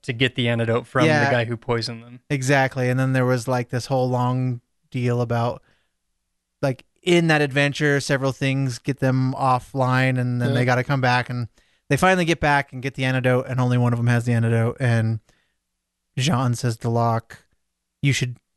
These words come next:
Speaker 2: take it." And Locke says, "I already put it in your drink, bro." Like
Speaker 3: <laughs>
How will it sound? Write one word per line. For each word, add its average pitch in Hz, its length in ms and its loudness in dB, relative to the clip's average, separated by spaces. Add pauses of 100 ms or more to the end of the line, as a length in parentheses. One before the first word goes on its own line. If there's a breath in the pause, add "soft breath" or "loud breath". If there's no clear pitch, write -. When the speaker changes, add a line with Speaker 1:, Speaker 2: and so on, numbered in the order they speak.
Speaker 2:
take 123 280 0
it." 120 200 0
And 123 220 0
Locke 113 260 -2
says, 120 320 -4
"I 143 200 4
already 131 160 0
put 131 140 -4
it 120 40 -2
in 117 60 -4
your 117 80 -6
drink, 113 260 -12
bro." 120 240 -8 (300)
Like 175 260 -4
Speaker 3:
<laughs> 180 400 -12